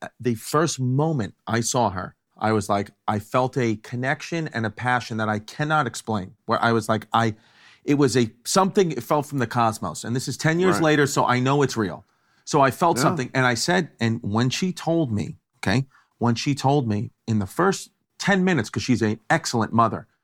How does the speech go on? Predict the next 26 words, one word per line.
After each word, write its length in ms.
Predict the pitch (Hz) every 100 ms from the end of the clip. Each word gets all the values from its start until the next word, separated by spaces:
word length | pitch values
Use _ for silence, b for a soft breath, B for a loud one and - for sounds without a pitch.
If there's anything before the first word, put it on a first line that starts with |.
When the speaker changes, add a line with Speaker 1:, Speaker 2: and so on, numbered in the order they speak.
| _ _
Speaker 1:
that 100 | 110
she 300 | - 139 131 -
had 280 | - 147 127
a 40 |
child 640 | 110 - 147 165 123 87 -
already. 320 | 104 101 85
She 160 | - 135
had 100 | 131
a, 80 | 127
she 140 | - 131
had 80 |
a 40 | 117
four-year-old 500 | - 139 139 123 117
son. 340 | 135 113 87 - B B B B B _ -
I 280 | 123 143 143
felt 400 | - 156 156 -
like, 280 | 92 101 -
and 120 | 120
that 140 | 117
that 200 | 127 127
f-, 260 | - - -
kid's 280 | - 143 -
father 440 | - 156 151 104 90
was 160 | 104
still 360 | - 127 120 113
in 300 | 117 110 110